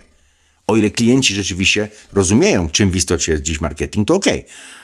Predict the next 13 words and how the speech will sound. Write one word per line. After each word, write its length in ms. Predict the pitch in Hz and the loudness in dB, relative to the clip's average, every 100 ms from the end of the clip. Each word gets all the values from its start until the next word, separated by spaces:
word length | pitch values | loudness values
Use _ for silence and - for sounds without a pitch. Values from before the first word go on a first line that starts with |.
| - _ | -20 _
Są 200 | - 170 | -2 0
też 140 | 170 76 | -2 -4
tacy, 300 | 65 - 78 | -6 -6 -2
jednak 240 | 82 82 | -2 0
większość 560 | 80 147 175 101 104 98 | 2 2 2 0 0 2
robi 280 | 92 87 | 0 0
to 300 | 80 78 73 - | 0 -2 -2 -6
inaczej. 680 | - 80 87 82 - - - _ _ _ _ _ | -2 0 0 -2 -4 -12 -18 _ _ _ _ _
Po 100 | - | -4
swojemu. 460 | - 87 82 78 - _ _ _ _ - | -2 -2 -2 -6 -16 _ _ _ _ -4
Bo 160 | 85 101 | 0 0
my 140 | 101 | 0
wiemy. 260 | 95 80 | 0 -2